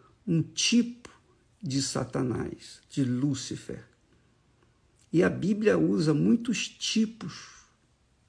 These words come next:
representações, símbolos, para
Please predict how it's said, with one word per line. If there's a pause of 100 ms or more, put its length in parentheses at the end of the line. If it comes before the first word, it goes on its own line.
(140)
representações,
símbolos, (1600)
para